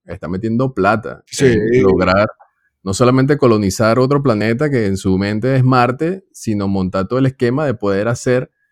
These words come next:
Speaker 1: entre comillas, accesible para la gente que lo va a poder pagar el acceso al universo, o sea, al, al espacio exterior.
Speaker 2: Pero eso está como, como poner accesible los viajes a velocidades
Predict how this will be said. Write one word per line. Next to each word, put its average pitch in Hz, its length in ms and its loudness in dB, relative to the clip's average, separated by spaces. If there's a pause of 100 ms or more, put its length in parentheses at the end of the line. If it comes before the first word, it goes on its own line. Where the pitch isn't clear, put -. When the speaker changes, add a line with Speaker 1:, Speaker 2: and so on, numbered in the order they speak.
(320)
Speaker 1:
entre 127 340 4
comillas, 135 640 4
accesible 127 880 2
para 95 280 -4
la 90 80 -2
gente 104 200 -2
que 123 80 0
lo 107 80 0
va 98 80 2
a 98 60 -2
poder 123 200 2
pagar 139 440 0 (160)
el 107 160 0
acceso 101 520 -2
al 101 200 -2
universo, 90 420 -4
o 78 60 -20
sea, 78 220 -4
al, 73 200 -14
al - 460 -20
espacio 87 340 -12
exterior. 87 400 -8
Speaker 2:
Pero 151 140 4
eso 147 140 6
está 170 200 4
como, 190 400 4
como 147 300 2
poner 147 260 6
accesible 185 640 4
los 160 180 6
viajes 165 720 2
a 139 460 6
velocidades 139 1500 2